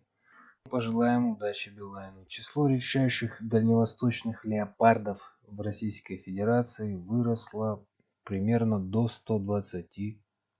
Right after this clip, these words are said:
особей. То есть на Дальнем Востоке у нас, ребята, леопарды чувствуют себя прекрасно. Это, наверное, политика дальневосточного гектара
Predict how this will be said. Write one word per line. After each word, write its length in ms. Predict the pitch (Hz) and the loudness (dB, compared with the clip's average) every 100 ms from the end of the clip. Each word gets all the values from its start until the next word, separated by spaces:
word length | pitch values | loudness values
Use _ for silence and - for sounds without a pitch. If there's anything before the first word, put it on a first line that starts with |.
| _ | _
особей. 920 | - 104 92 - 95 92 92 90 85 _ _ _ _ _ _ | -4 -4 -4 -8 -8 -6 -6 -6 -8 _ _ _ _ _ _
То 100 | - | -4
есть 300 | 123 117 - | -2 -2 -6
на 140 | 123 110 | -4 0
Дальнем 400 | 117 110 101 101 | 4 2 2 -2
Востоке 420 | 110 - 160 - | -6 -4 -4 -2
у 60 | 135 | -2
нас, 300 | 139 123 - | -2 -2 -4
ребята, 520 | 107 117 120 113 107 - _ _ _ | -4 0 0 0 -4 -10 _ _ _
леопарды 1040 | 135 127 113 - 135 143 139 143 127 - _ _ _ | 10 10 10 10 8 8 6 6 4 0 _ _ _
чувствуют 500 | - 120 - 113 101 | 0 0 4 2 2
себя 720 | - 101 107 110 107 104 92 - | -4 -2 2 2 2 0 -4 -6
прекрасно. 920 | 95 90 107 127 131 - 120 117 110 _ _ _ _ _ _ _ - | -6 -2 0 2 0 -2 -2 -2 -6 _ _ _ _ _ _ _ 0
Это, 200 | 147 127 | 2 6
наверное, 500 | 113 113 123 120 113 | 6 8 8 8 6
политика 460 | 107 117 117 110 | 4 4 4 2
дальневосточного 840 | 107 107 104 107 - 113 - 104 101 | 2 2 2 0 0 -6 -6 -6 -8
гектара 560 | 104 - - 107 104 | -8 -12 -2 0 0